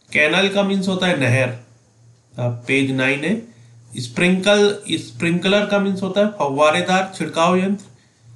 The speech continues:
अनइवन का मीन्स होता है असमतल। नोजल का मीन्स होता है टोटी। एस्केप का मीन्स होता है भाग जाना। बून का मीन्स होता है वरदान। पेज टेन, वीड्स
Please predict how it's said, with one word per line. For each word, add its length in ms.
अनइवन 440
का 160
मीन्स 220
होता 180
है 80
असमतल। 720
नोजल 400
का 100
मीन्स 260
होता 180
है 80
टोटी। 580
एस्केप 460
का 100
मीन्स 240
होता 200
है 100
भाग 240
जाना। 600
बून 340
का 140
मीन्स 280
होता 180
है 60
वरदान। 600
पेज 320
टेन, 380
वीड्स 680